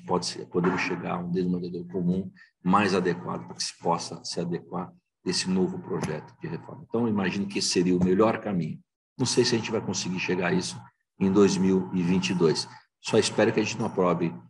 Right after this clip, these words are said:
né, no, no toque de caixa, uma legislação que ainda não tá totalmente adequada a essa realidade, uma realidade que a gente acredita que seja melhor pro país e que não vá trazer muitas mudanças, eh, radicais e que aumente ainda mais a burocracia, o controle e o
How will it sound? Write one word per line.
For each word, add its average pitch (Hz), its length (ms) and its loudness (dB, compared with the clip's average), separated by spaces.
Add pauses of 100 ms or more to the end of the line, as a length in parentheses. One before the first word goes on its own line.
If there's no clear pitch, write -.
(440)
né, 85 80 -4
no, 87 300 4
no 90 140 2
toque 85 280 -2
de - 120 -18
caixa, 92 420 -2
uma 110 100 0
legislação 107 460 -2
que - 140 -10
ainda 92 300 0
não 107 120 -2
tá 80 260 -4
totalmente 87 560 -2
adequada 95 600 -2
a 98 120 -2
essa 110 320 0
realidade, 87 520 -8
uma 90 100 -10
realidade 92 500 -16 (420)
que - 80 -2
a 82 40 2
gente - 200 -2
acredita 85 400 -2
que - 80 -2
seja 87 220 0
melhor 82 220 -2
pro - 180 -16
país 85 440 0 (260)
e 95 100 -2
que - 180 0
não 104 200 6
vá 92 180 2
trazer 92 320 -2
muitas 101 380 0
mudanças, - 680 -4 (380)
eh, 87 420 4
radicais 90 840 -2 (360)
e 90 140 2
que 104 140 0
aumente 98 480 4
ainda 90 160 0
mais 92 280 2
a 87 40 -4
burocracia, 87 560 -4
o 87 80 -8
controle 90 340 -4
e 104 40 2
o 101 100 -4